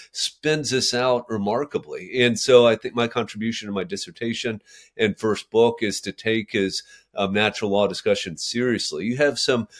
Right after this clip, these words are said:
Catholic scholars early in the twentieth century, in mid twentieth century, who did the same thing, uh, but their works were largely unavailable. So it, I think it's real important to come at these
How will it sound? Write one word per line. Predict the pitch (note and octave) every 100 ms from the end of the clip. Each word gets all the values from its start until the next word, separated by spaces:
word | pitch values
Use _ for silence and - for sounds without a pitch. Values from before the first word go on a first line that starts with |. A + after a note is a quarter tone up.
| - _
Catholic | - C#3+ D3 D3 -
scholars | - A#2 B2 B2+ A#2 G#2 -
early | A#2 B2+ B2
in | G#2+
the | G2
twentieth | A#2+ A2+ G2
century, | B2 A2+ - G#2+ G2+ G2+ F#2+
in | G2+ G2
mid | A2 G2+
twentieth | G#2+ F#2+
century, | - G2 G#2 F2+
who |
did | F#2 F2
the | E2+
same | - G2
thing, | - A2+ G#2 F#2 - - _ -
uh, | A#2
but | G#2 A#2+
their | A#2 A2+
works | A2 A2 G#2+ -
were | G#2 G2 G2
largely | G#2 G2+ G#2 F#2
unavailable. | F2+ F#2+ G2+ E2 C#2 -
So | - A2+ A2+
it, | B2+ C#3 C3 B2+
I | B2+
think | B2+ C#3
it's | -
real | C3+ C3
important | A2 B2 B2 A#2
to | F#2+
come | A#2
at | A2+ -
these | G#2+ G2+